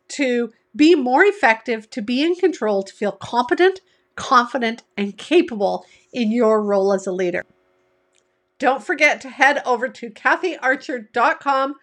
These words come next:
slash podcast fifteen to grab the download, which is all of these questions and a little sh-, quick cheat sheet for you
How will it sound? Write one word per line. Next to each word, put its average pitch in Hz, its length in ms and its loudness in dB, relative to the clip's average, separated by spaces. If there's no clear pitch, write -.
slash 196 560 0
podcast 285 720 -2
fifteen 254 600 -10
to - 80 -18
grab 254 300 2
the 247 100 -4
download, 277 680 0
which 247 240 -10
is 226 220 -10
all 370 240 2
of 320 60 -4
these 359 220 2
questions 277 520 -4
and 233 120 -2
a 226 40 -2
little 339 280 -2
sh-, - 160 -16
quick - 400 -4
cheat - 320 -4
sheet 262 260 -6
for 240 240 -2
you 240 280 -4